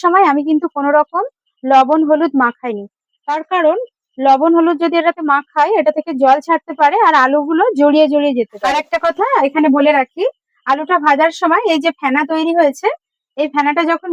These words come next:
মিলিয়ে যাবে তখনই বুঝতে হবে যে আলু ভাজাটা হয়ে গেছে। আর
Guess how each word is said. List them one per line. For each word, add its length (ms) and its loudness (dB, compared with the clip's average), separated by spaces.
মিলিয়ে 320 2
যাবে 160 0
তখনই 340 -2
বুঝতে 280 -2
হবে 180 -2
যে 120 2
আলু 200 -2
ভাজাটা 300 -2
হয়ে 220 4
গেছে। 240 -14
আর 120 2